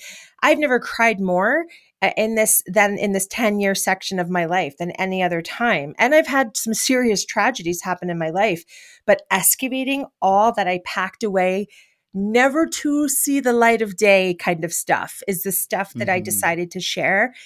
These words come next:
Speaker 1: in the film. And then, um, you know, screening the film in front of physical people, audiences, feeling this incredible sense of safety and freedom to ask me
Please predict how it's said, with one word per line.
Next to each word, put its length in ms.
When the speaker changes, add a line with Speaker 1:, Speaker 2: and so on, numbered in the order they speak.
Speaker 1:
in 140
the 80
film. 480
And 260
then, 260
um, 400
you 120
know, 260
screening 460
the 60
film 260
in 60
front 200
of 100
physical 440
people, 560
audiences, 720
feeling 600
this 140
incredible 560
sense 300
of 80
safety 600
and 140
freedom 420
to 180
ask 240
me 240